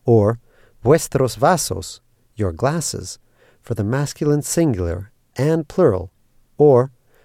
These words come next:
"Vuestra servilleta, your napkin," or, "Vuestras servilletas,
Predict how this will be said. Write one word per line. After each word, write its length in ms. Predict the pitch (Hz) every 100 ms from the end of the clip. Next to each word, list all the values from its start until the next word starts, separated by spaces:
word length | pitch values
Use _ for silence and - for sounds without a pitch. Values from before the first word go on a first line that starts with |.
| _
"Vuestra 380 | 110 156 - 160
servilleta, 640 | 151 151 139 156 123 104 127 _ -
your 180 | 98
napkin," 500 | 98 120 123 - 98 117 _ _ _ -
or, 140 | 107
"Vuestras 460 | 104 214 - - 104
servilletas, 600 | 113 95 90 85 113